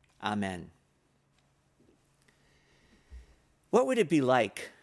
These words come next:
do you think, if you and I could be freed once and for all from our fear of death and dying? What would that be like?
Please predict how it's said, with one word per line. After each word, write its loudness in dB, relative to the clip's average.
do -8
you -2
think, -8
if -2
you 6
and 0
I -2
could -6
be -2
freed 2
once -4
and -4
for 0
all -4
from 0
our 0
fear 2
of -10
death 0
and -4
dying? -2
What -2
would -6
that -6
be -6
like? -10